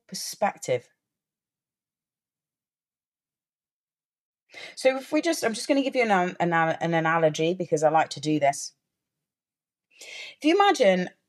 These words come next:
a relationship as a ladder, so you've got those two pieces of wood on either edge, where it's a wooden ladder for this, for the purpose of this argument. You've got those two pieces of wood on either side, and then you've got the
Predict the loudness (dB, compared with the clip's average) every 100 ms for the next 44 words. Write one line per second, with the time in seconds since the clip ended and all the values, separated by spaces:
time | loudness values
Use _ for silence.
0 | _ 2 4 4 2 0 0 2 2 2
1 | 2 2 2 2 -4 -6 _ _ _ _
2 | -20 -6 0 0 2 2 2 2 -4 -6
3 | -2 0 -2 -4 -6 -4 -2 -2 -2 4
4 | 8 8 6 4 4 4 4 6 4 0
5 | -4 -2 -2 0 -2 0 0 0 0 -2
6 | -4 -6 -6 -8 -8 -8 -2 -2 -2 -10
7 | -2 2 0 0 -8 -10 -18 -20 -6 0
8 | 2 2 0 -2 -4 0 -2 -2 -4 2
9 | 4 4 0 -4 0 2 4 2 0 0
10 | 0 -2 2 2 2